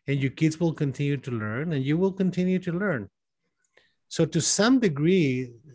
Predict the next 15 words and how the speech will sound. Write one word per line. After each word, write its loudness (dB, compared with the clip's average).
raising 0
kids 0
is -8
a -4
two-way 0
street, -6
right? -8
You're 6
raising 2
your -2
kids -2
and -2
you're 0
maturing -6
yourself. -12